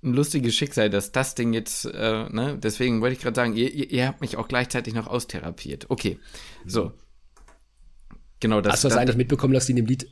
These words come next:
Speaker 2: auch an einer Stelle so ein bisschen gemagdeburgelt haben?
Speaker 1: Ja, ja, natürlich, ja, natürlich hab ich das,
Speaker 2: Ja,
Speaker 1: äh,
Speaker 2: gut.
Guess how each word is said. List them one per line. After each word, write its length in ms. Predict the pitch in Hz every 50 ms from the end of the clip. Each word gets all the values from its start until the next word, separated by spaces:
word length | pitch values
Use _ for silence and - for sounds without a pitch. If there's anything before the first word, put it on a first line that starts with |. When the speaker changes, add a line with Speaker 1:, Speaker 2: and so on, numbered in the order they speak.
| - - -
Speaker 2:
auch 160 | 107 104 - - -
an 120 | - 110
einer 200 | 101 110 123 127
Stelle 200 | 123 127 135 123
so 80 | 117 113
ein 20 |
bisschen 200 | 104 127 - 120
gemagdeburgelt 600 | 104 101 95 107 - - 160 156 156 160 165 165
haben? 240 | - 160 160 165 196 - _ _ _
Speaker 1:
Ja, 200 | - 113 101 110
ja, 100 | 113 110
natürlich, 400 | 107 107 104 104 - 160 160 131 104
ja, 100 | 92 104 - 107
natürlich 600 | 101 104 117 117 - - - 135 156 165 135 113
hab 120 | 98 98
ich 80 | 95 -
das, 380 | 104 95 92 87 - - 107
Speaker 2:
Ja, 220 | 117 - - 50 50
Speaker 1:
äh, 20 | - -
Speaker 2:
gut. 100 | - 110